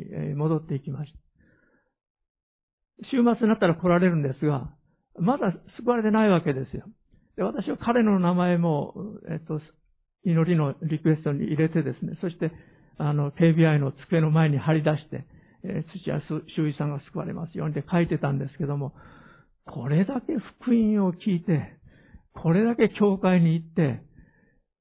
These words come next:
宣教師さんのところへ毎週泊まって、まだ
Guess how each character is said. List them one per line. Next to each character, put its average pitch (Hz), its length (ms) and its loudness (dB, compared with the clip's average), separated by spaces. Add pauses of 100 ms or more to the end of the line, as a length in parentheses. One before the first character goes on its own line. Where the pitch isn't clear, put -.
(320)
宣 202 200 6
教 214 160 8
師 202 60 0
さ 196 100 2
ん 180 40 4
の 165 80 2
と 165 100 0
こ 170 60 0
ろ 147 80 2
へ - 20 0
毎 160 300 4
週 175 100 2
泊 190 140 2
ま 190 80 6
っ 185 120 -2
て、 131 260 -2 (340)
ま 147 380 2
だ 269 140 -2